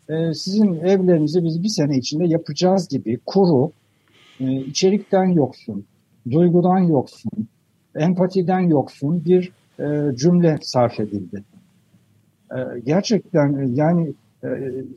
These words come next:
şaşmak, e, lazım ama artık şaşma, e, duygumuzu da yitirdik.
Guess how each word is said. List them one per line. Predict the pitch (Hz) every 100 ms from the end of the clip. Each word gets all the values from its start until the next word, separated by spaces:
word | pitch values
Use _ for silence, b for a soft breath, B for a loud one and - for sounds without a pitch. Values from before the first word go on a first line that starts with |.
| _
şaşmak, | - - - 135 - 180 208 - -
e, | 127 123 117
lazım | 123 123 - 196
ama | 233 254
artık | 185 156 156 - - -
şaşma, | - 156 147 - 190 196 151
e, | 139 131 127 113
duygumuzu | 131 123 120 113
da | 117
yitirdik. | 104 101 101 92 _ -